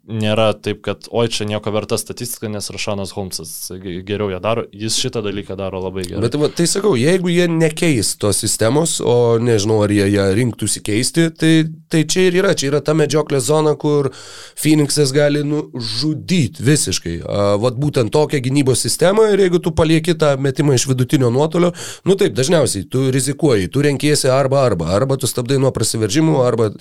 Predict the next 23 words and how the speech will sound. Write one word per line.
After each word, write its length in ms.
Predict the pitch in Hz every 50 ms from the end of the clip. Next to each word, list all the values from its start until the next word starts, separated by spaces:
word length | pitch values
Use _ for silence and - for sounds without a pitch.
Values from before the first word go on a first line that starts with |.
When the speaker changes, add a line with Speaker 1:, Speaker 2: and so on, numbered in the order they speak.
| - - - - - - -
Speaker 2:
arba 300 | - 120 127 127 131 131
rizikuoji 480 | 123 120 117 123 - 139 139 127 123
ties 180 | - 120 110 -
kažkuo 260 | - 113 - 127 127
prie 200 | - - 113 104
tritaškio. 560 | - - 160 160 160 156 151 - 156 147 131
Nu, 160 | - 135 147 - - _ _
čia, 240 | - - - 170 160 160 -
čia 240 | - - 175 190 202
yra 140 | 185 175 165
ta 140 | 160 165 175
situacija, 540 | 156 - - - 156 151 147 147 - 147 143
kur, 180 | 147 143 139 135
nu, 140 | 139 139 131
tau 220 | - - 135 139
visiškai 540 | 117 104 120 151 151 - - - - - 95
neapsimoka 520 | 95 95 90 - - 95 98 95 85 92
rizikuoti. 460 | 90 90 82 92 85 - 92 85 78 117
Speaker 1:
Yra 220 | 123 135 160 156 160 - -
keturios 460 | - 165 165 160 - 135 139 127 -
komandos 460 | - 127 123 127 127 120 104 - -
lygoj, 240 | 117 120 110 107 98
kurios 320 | - - 101 98 98 -